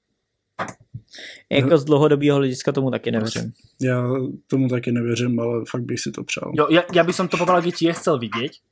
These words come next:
Speaker 3: Priznám sa aj ja, že by ma to fakt zaujímalo, e, Zinchenko na svojej pozícii, e, pod Guardiolom, tak by som na to veľmi zvedavý, ale ako vr-,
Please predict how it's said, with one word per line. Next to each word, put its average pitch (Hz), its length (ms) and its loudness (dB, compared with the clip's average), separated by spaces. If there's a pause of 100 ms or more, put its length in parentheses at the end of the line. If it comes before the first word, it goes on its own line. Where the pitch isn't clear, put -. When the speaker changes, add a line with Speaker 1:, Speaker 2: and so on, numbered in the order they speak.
(640)
Speaker 3:
Priznám 143 340 0
sa 156 180 0
aj 139 160 0
ja, 117 160 -2 (440)
že 131 120 -2
by 135 80 0
ma 143 100 0
to 143 100 -6
fakt 147 260 0
zaujímalo, 139 640 0 (500)
e, 123 140 0
Zinchenko 139 560 -2
na 127 140 2
svojej 139 300 -2
pozícii, 135 720 -2
e, - 20 -12 (960)
pod 135 160 0
Guardiolom, 127 720 2
tak 123 200 -2
by 131 140 -4
som 143 120 -4
na 135 100 0
to 131 140 -4
veľmi 131 300 0
zvedavý, 131 600 -4 (540)
ale 120 240 -2
ako 117 180 -8
vr-, 123 160 -8